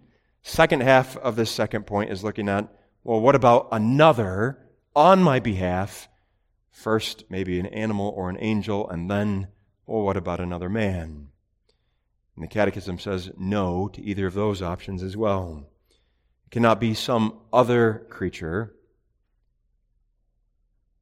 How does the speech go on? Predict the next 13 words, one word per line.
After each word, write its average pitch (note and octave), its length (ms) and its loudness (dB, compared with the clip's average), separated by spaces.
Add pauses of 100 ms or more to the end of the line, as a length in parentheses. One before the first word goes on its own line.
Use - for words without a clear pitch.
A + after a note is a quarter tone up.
(640)
that G2+ 160 0
is G2 100 0
something G#2 600 0 (120)
other G#2+ 240 2
than F#2+ 140 -2
a F#2 60 -2
man. D#2+ 560 -6 (920)
Catechism G#2 460 0
explains, G2+ 800 -2 (1040)
God A2 320 6
will G#2+ 120 -4
not G#2+ 280 -4
punish F#2+ 440 -6